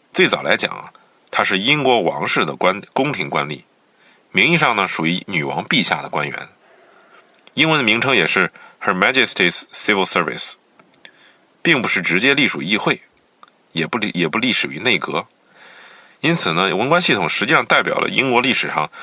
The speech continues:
传统政治当中的独立、保守、稳定、世故等一些特点。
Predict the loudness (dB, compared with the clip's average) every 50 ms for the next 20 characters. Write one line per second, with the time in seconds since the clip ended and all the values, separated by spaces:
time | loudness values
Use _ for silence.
0 | -18 -18 -16 -8 -6 -4 -2 0 0 2 2 2 0 -2 -2 0 0 0 0 0
1 | 0 0 0 0 0 0 -2 0 0 0 0 -2 -4 _ -20 -20 -20 -20 -20 -20
2 | -20 -20 _ _ -8 -6 -4 -2 -2 -2 -2 -2 -4 _ _ _ _ -6 -4 0
3 | 2 2 2 2 0 -2 -4 -8 -10 _ _ -4 -4 -4 -4 -4 -2 -2 -2 -2
4 | -2 -2 -2 0 2 2 2 0 -2 -6 -8 -12 -20 -14 -12 -12 -10 -8 -8 -8
5 | -6 -4 -6 -6 -4 -6 -10 -12